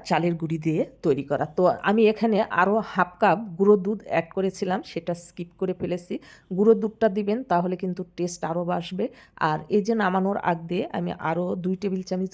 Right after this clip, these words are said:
ঘি অ্যাড করে ভালো করে নেড়েচেড়ে মিশিয়ে নিয়েছি। আর এই যে তেজপাতা আর ছোটো এলাচ দিয়েছিলাম, সেটা তুলে ফেলে দিয়েছি। আর অনবরত এভাবে নাড়তে হবে। আর দেখেন, আমার ক্ষীরটা কিন্তু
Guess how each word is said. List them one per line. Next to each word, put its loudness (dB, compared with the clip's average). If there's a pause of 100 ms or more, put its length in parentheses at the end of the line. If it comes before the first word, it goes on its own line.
ঘি -8 (100)
অ্যাড -6
করে -8
ভালো -6
করে -6
নেড়েচেড়ে -6
মিশিয়ে -4
নিয়েছি। -4 (380)
আর 4 (120)
এই 4
যে 2
তেজপাতা 2
আর 4 (240)
ছোটো 2
এলাচ 2 (140)
দিয়েছিলাম, 0
সেটা -4
তুলে -4
ফেলে -2
দিয়েছি। -4 (340)
আর 4 (120)
অনবরত 4
এভাবে 2
নাড়তে -4
হবে। -2 (300)
আর 2
দেখেন, -2 (260)
আমার 0 (300)
ক্ষীরটা -2
কিন্তু -6